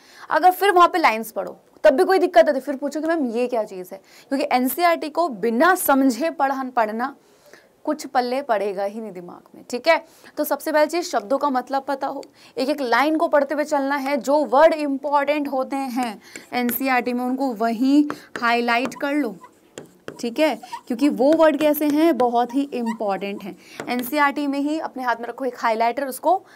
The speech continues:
हाईलाइट कर लो कि ये इंपॉर्टेंट पॉइंट है, ठीक है। फिर रही बात डायग्राम की, कुछ डायग्राम एनसीईआरटी में गलत दे रखे हैं, जैसे,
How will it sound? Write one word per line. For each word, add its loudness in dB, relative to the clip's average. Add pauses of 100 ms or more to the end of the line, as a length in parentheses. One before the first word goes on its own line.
(180)
हाईलाइट -4
कर -6
लो -8
कि -8
ये -8
इंपॉर्टेंट -12
पॉइंट -20
है, -20 (160)
ठीक -6
है। 0 (760)
फिर 2 (360)
रही 2
बात 4
डायग्राम -2
की, -18
कुछ -4
डायग्राम 0
एनसीईआरटी -4
में -4
गलत -2
दे 0
रखे -4
हैं, -8
जैसे, -6